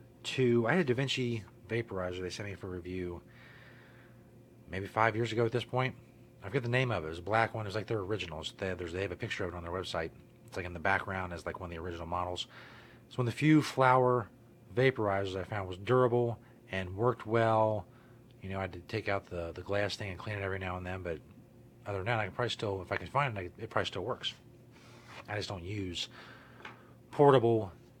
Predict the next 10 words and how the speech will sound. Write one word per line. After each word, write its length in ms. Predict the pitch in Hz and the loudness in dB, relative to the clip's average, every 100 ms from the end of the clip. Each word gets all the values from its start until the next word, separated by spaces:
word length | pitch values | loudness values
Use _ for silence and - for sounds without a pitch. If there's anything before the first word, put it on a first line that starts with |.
| - | -8
vaporizers, 720 | 101 139 143 117 98 90 87 | 4 4 6 2 2 0 -2
which 180 | 101 110 | -2 2
re-, 180 | 120 143 | 6 6
really 420 | 131 165 196 131 | 8 10 10 8
what 400 | 110 117 117 110 - - | 8 4 4 2 -6 -14
this 340 | 113 127 123 - | 2 4 4 0
is 580 | 120 110 104 92 - - - - - - - | 0 0 0 -2 -8 -12 -18 -20 -20 -20 -6
good 200 | - 127 | 4 4
for. 480 | - 104 92 87 85 | 4 -6 -4 -4 -4
I 60 | - | -10